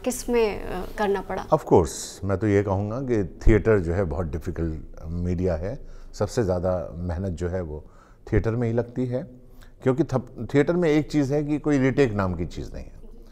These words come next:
Speaker 2: जबकि हमारे फिर हर जगह जो है अगर हमारा शॉट ख़राब हो गया है या किसी कारणवश हम उसको उतनी इंटेंसिटी से हम परफॉर्म नहीं कर पा रहे, तो हम सेकंड टेक दे देंगे, थर्ड टेक दे देंगे। लेकिन जब हम स्टेज के ऊपर काम कर रहे हैं,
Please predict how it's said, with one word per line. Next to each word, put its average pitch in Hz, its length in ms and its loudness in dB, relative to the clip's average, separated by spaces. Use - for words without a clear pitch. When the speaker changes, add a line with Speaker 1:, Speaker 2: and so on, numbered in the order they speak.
Speaker 2:
जबकि 139 220 4
हमारे 131 260 4
फिर 127 260 4
हर 131 180 4
जगह 117 240 6
जो 117 120 2
है 123 240 0
अगर 113 180 4
हमारा 113 260 4
शॉट 107 280 6
ख़राब 101 340 6
हो 92 120 2
गया 101 160 6
है 110 100 8
या 117 60 6
किसी 135 320 2
कारणवश 107 520 4
हम 101 160 -2
उसको 110 300 -2
उतनी 139 460 4
इंटेंसिटी 113 560 2
से 104 120 2
हम 104 120 2
परफॉर्म 101 360 -2
नहीं 104 200 0
कर - 120 2
पा 87 160 2
रहे, 98 140 2
तो 151 60 2
हम 156 80 2
सेकंड 147 340 4
टेक 110 220 6
दे 95 100 8
देंगे, 98 240 4
थर्ड 147 320 4
टेक 95 220 2
दे 85 80 2
देंगे। 73 240 -6
लेकिन 135 600 6
जब 127 200 8
हम 147 300 2
स्टेज - 400 6
के 127 120 4
ऊपर 92 180 4
काम 82 240 -2
कर 78 160 -6
रहे 78 140 -6
हैं, 78 160 -8